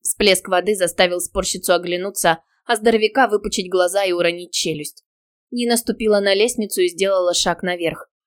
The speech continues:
Она поднималась, не глядя перед собой, гипнотизируя металлические ступеньки,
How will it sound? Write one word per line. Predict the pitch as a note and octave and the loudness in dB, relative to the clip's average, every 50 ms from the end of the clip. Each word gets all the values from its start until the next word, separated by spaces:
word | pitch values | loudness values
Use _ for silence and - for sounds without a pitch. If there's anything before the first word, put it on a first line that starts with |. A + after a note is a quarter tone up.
| _ _ - | _ _ -4
Она | A3+ G#3+ G#3 G3+ | 0 2 2 2
поднималась, | G#3 G#3+ G3+ G3+ G#3 G#3 G3+ G3+ G3 G3 F#3+ - | 2 0 -2 0 0 2 2 2 2 2 0 0
не | - G3+ F#3+ | -2 -4 -4
глядя | G3 G3+ G3+ F#3+ G3 F#3+ | 0 2 2 4 2 2
перед | F#3 G3+ G3 G3+ G3 - | -2 -2 -4 -4 -4 -4
собой, | - G3+ G3 G3 G3+ F#3+ E3+ D#3 | -2 -2 -2 -2 0 0 0 0
гипнотизируя | D#3 D#3+ D#3+ E3 E3+ E3 E3+ F3 F3 F3 F3 F3+ F3+ | 0 -4 -6 -6 -6 -8 -6 -6 -6 -2 0 0 0
металлические | F3+ F3 E3 F3 E3+ F3 E3 - F3 - - - E3+ | 0 0 -2 -2 -2 -2 -2 -6 -6 -4 -2 -2 -2
ступеньки, | D#3+ - - F3 - G#3 G3+ F#3+ F3+ F3+ - D#3+ D#3+ E3 | -2 -2 -6 -4 0 2 0 2 2 2 2 2 2 2